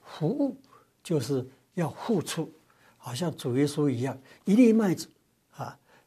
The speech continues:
主耶稣说，“若没有落在地里头，它怎么能够长出那么多，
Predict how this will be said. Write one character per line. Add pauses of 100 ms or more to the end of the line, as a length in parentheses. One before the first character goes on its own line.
(140)
主
耶
稣
说
，“若
没
有
落
在
地
里
头， (200)
它
怎
么
能
够
长
出 (280)
那
么
多，